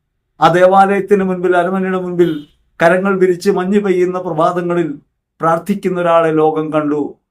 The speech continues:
രാങ് വാൽഡാങ് പരിവർത്തിക്കപ്പെട്ടു. ജീവിതത്തിൽ മുറിവുകളേറ്റ് തെറ്റായ വഴിയിലൂടെ പോകുന്ന ഒരാളെ സ്നേഹാർദ്രമായി ചേർത്ത് പിടിക്കൽ കൊണ്ട് തിരികെ നേടുന്ന ദൈവത്തിന്റെ സ്വഭാവമാണ്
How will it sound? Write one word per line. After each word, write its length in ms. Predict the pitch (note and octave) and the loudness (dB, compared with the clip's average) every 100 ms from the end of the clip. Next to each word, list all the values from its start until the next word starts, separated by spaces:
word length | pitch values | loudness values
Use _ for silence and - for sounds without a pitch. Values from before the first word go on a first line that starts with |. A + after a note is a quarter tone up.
| _ C#3+ | _ 2
രാങ് 240 | D#3+ D#3+ | 2 4
വാൽഡാങ് 420 | D3+ D3 D3+ D3 C#3 _ | 2 2 -2 -4 -10 _
പരിവർത്തിക്കപ്പെട്ടു. 800 | C3 C#3 C#3 B2+ A#2 A2+ G#2 G2 _ _ _ _ _ _ _ _ _ D3+ | -4 -4 -6 -10 -10 -12 -12 -20 _ _ _ _ _ _ _ _ _ 0
ജീവിതത്തിൽ 440 | A3+ C4+ C4+ D4 | 2 4 2 2
മുറിവുകളേറ്റ് 1080 | A3+ G#3+ B3+ C4 B3+ B3 A3 B3 C4+ C#4+ - _ _ _ | 0 0 0 0 4 2 2 2 2 2 -10 _ _ _
തെറ്റായ 380 | F3+ F3+ B3 C4 | -4 0 2 4
വഴിയിലൂടെ 480 | C4 B3 A#3+ A#3+ A#3+ | 4 2 0 0 -2
പോകുന്ന 380 | A#3 A3+ A3 A3 | 0 0 0 0
ഒരാളെ 680 | G#3 G3+ G3 F#3 C3+ G2 G#2 _ _ _ | 0 2 2 2 0 -6 -14 _ _ _
സ്നേഹാർദ്രമായി 880 | - D#3+ G3 A3+ A#3 G3+ A3 G#3+ A3 | -6 -4 0 2 2 2 0 0 0
ചേർത്ത് 360 | G#3+ G#3+ A3+ A#3+ | 2 0 0 -4
പിടിക്കൽ 280 | A3+ G3+ G#3 | -4 0 -2
കൊണ്ട് 260 | G3 G3+ F#3+ F#3+ | 0 -4 -4 -4
തിരികെ 300 | F#3+ G#3 A3+ G#3+ G#3 | -4 4 4 4 -2
നേടുന്ന 600 | F#3+ G#3+ G3+ D3+ A#2 - _ _ _ _ | -2 2 2 0 -6 -10 _ _ _ _
ദൈവത്തിന്റെ 460 | C#3+ F#3+ G#3 G#3 G#3 | 2 2 0 0 -2
സ്വഭാവമാണ് 920 | F3+ D3+ F#3 G3 F3+ F3 E3 D#3 | -2 0 2 2 0 0 0 -2